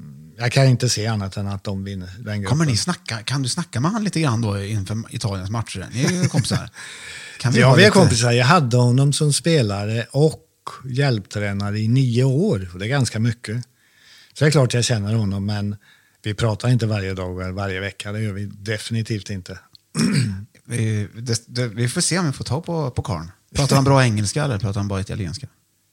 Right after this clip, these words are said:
Speaker 1: Det är nog, eh, italienska. Engelska, ja då. Han kan nog, eh, stappla sig fram på det, va? Men inte så bra.
Speaker 2: Nej,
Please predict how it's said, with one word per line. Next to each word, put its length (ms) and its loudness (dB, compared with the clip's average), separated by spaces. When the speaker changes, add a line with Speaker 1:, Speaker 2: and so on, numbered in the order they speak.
Speaker 1:
Det 240 0
är 140 4
nog, 500 4
eh, 500 2
italienska. 760 0
Engelska, 480 2
ja 260 2
då. 80 2
Han 200 -4
kan 180 -2
nog, 180 -4
eh, 260 -12
stappla 500 -4
sig 200 -4
fram 280 -6
på 100 -10
det, 140 -4
va? 140 -8
Men 300 -10
inte 280 -6
så 120 -4
bra. 280 -6
Speaker 2:
Nej, 260 -4